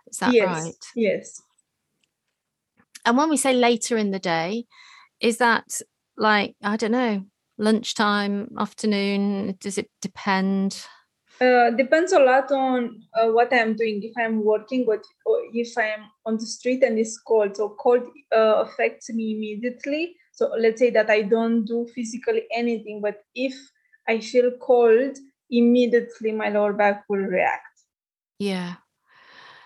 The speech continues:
Speaker 1: Yes. So your lower back reacts, and, and it will when you go to work. Is that right?
Speaker 2: Yes.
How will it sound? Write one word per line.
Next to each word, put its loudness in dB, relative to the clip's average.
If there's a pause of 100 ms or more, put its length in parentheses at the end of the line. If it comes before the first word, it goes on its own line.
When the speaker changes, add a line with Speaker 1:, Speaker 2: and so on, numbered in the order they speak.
(200)
Speaker 1:
Yes. 2
So -2
your 2
lower 4
back 2
reacts, -2
and, 2 (260)
and 2
it -2
will 2
when 2
you 0
go -2
to -8
work. -4
Is -12
that -4
right? -4 (240)
Speaker 2:
Yes. 0